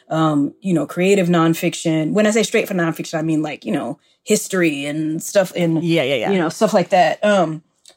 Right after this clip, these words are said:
Speaker 1: but I, I read that, and I al-, I will also read, I'm always reading, uh, you know, like, romance and Y A and sci-fi
Speaker 2: Mm.
Speaker 1: and, you know, like, I love
Speaker 2: Okay.
Speaker 1: that stuff.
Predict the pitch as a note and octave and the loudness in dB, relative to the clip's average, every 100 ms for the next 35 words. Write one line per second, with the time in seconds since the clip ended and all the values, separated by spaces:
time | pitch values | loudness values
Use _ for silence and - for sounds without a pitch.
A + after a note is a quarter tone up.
0 | _ G#3+ G3+ F#3+ - G3 G3+ D4+ F#3+ F3 | _ 2 2 2 0 0 4 4 4 4
1 | F3+ - A#3+ A3 F#3 A3+ F#3 A3 A3+ A3 | 4 4 4 4 4 4 4 4 4 6
2 | A3+ C4 B3 G#3 F#3+ F#3 F3 G3+ F3+ G3+ | 4 4 0 0 2 0 2 2 4 4
3 | F#3+ F3 E3+ E3+ E3 D3+ C#3 E3 D3+ D3+ | 2 0 2 0 0 -2 -4 -2 -4 -4
4 | - G3 D#3+ A#2+ B2 - _ _ F3 F#3+ | -8 -4 -2 -2 -6 -10 _ _ 0 2
5 | F3 E3 D#3 D3+ - E3 E3 F#3 F3 F3 | 4 2 0 -6 -4 -4 0 2 4 4
6 | E3 D3+ D3 C#3+ - F#3+ F3 D#3+ E3+ D#3 | 2 0 -6 -10 -2 0 0 0 0 0
7 | D3+ D#3 D#3+ D#3 D#3+ D3 - A3 D3+ C#3+ | -2 -4 -6 -6 -8 -10 -2 0 0 0
8 | F3 G3 F#3+ F#3 D3+ B2 D3+ - A2+ A#2 | 0 0 0 2 2 0 -2 -2 -2 -2